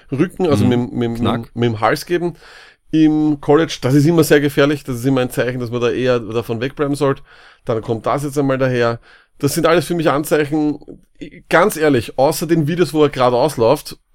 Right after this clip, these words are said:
Speaker 1: und den Videos, wo er oben ohne steht, sind da nur rote Flaggen. Ich bleib weiterhin weit weg von ihm. Tut mir leid, Detti. <laughs> Oder, oder
Speaker 2: Ich
Speaker 1: sehe ich
Speaker 2: hab
Speaker 1: das falsch? Oder,
Speaker 2: Nein,
Speaker 1: oder,
Speaker 2: nein.
Speaker 1: oder hat er
Speaker 2: Nein, ich
Speaker 1: irgendwas
Speaker 2: seh's ge-
Speaker 1: gemacht in der, in der, in der Preseason oder im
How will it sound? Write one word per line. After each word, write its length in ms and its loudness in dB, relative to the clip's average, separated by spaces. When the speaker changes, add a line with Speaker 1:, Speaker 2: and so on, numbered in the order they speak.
Speaker 1:
und 180 2
den 160 2
Videos, 260 2
wo 120 4
er 60 2
oben 180 2
ohne 200 0
steht, 440 -6
sind 260 -2
da 60 2
nur 240 6
rote 240 0
Flaggen. 460 -4
Ich 200 -2
bleib 240 2
weiterhin 400 -2
weit 180 -2
weg 180 -8
von 140 -6
ihm. 120 -8
Tut 140 0
mir 80 8
leid, 220 4
Detti. 240 -6
<laughs> 160 -8
Oder, 160 6
oder 220 4
Speaker 2:
Ich 60 0
Speaker 1:
sehe 60 4
ich 60 8
Speaker 2:
hab 60 2
Speaker 1:
das 100 -2
falsch? 320 -2
Oder, 160 4
Speaker 2:
Nein, 140 8
Speaker 1:
oder, 100 8
Speaker 2:
nein. 100 4
Speaker 1:
oder 160 2
hat 140 4
er 60 10
Speaker 2:
Nein, 100 8
ich 60 6
Speaker 1:
irgendwas 140 6
Speaker 2:
seh's 120 6
ge- 80 4
Speaker 1:
gemacht 340 4
in 120 0
der, 180 4
in 160 -2
der, 120 2
in 100 -2
der 80 0
Preseason 500 -4
oder 220 -2
im 260 0